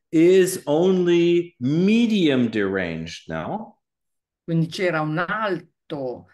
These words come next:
Speaker 2: ehm, disregolazione del sistema immunitario, adesso c'è un medio, medio livello di disregolazione.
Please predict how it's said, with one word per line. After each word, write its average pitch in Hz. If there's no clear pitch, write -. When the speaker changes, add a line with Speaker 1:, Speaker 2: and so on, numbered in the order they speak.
Speaker 2:
ehm, 135
disregolazione 151
del 131
sistema 147
immunitario, 180
adesso 180
c'è 165
un 143
medio, 127
medio 147
livello 120
di 135
disregolazione. 127